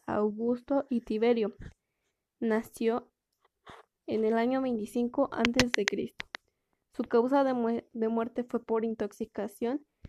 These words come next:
y falleció a los treinta y siete años. La clasificación de las entradas es que pueden ser en grandes bloques según su desi-, densidad. Sopas pueden ser claras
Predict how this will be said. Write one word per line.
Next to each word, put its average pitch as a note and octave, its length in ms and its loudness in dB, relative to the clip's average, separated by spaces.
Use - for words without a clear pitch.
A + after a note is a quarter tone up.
y A#3+ 80 0
falleció A#3 600 4
a A#3+ 40 8
los B3+ 160 6
treinta A#3 320 -2
y A3 60 0
siete G#3 360 -6
años. - 260 -6
La B3+ 240 2
clasificación B3 760 0
de D#4 100 0
las D4 200 -2
entradas A3 540 0
es A3+ 160 -6
que A3 100 -2
pueden G#3 400 -2
ser G#3+ 180 4
en G3 140 -2
grandes B3+ 400 -2
bloques A3+ 480 -2
según A#3 420 4
su A#3+ 120 2
desi-, A3 380 0
densidad. A#3 680 2
Sopas A#3+ 600 2
pueden A3 360 4
ser - 280 -6
claras A#3 580 4